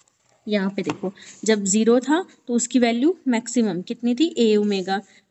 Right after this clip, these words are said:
फिर t by यहाँ पे फ़ोर पे वैल्यू हो गई ज़ीरो, फिर यहाँ पे होगा टू टी by four, तो उसकी वैल्यू मैंने मैक्सिमम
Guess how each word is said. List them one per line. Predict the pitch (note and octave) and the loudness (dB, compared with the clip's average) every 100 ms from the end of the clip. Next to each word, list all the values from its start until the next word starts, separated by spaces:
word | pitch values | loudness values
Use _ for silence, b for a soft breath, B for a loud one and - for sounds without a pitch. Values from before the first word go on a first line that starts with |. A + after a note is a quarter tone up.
| - | -2
फिर | D4 F4+ - _ _ _ - | 0 0 -6 _ _ _ 0
t | C4 B3+ | 4 4
by | B3+ C4+ F#4 b b - | 4 2 -2 b b -8
यहाँ | A3 G#3+ | -6 -4
पे | G3 | -6
फ़ोर | G3 A3+ A3+ | -2 0 2
पे | A3+ C4+ F#4 A#3 | 2 0 0 -2
वैल्यू | G#3+ A3 A#3+ | -2 0 2
हो | A#3 | 4
गई | C4+ F#4 - A3+ | 2 2 -2 2
ज़ीरो, | B3+ G3+ F3 B B - | 4 4 0 B B -8
फिर | A#3 | -2
यहाँ | G#3 A3 A3+ | 0 0 2
पे | B3+ | 4
होगा | B3 C4 E4+ B B | 4 2 0 B B
टू | E4 E4 | 4 6
टी | D#4+ B3+ | 6 4
by | A3+ A3 | 2 -2
four, | G#3+ E3 - _ _ - | -4 -4 -6 _ _ -6
तो | |
उसकी | B3 A#3 C4+ | -4 0 2
वैल्यू | B3 B3 C4 | 2 4 4
मैंने | C4 C4 | 4 4
मैक्सिमम | A#3+ - C4 C4 C4 | 2 0 2 4 4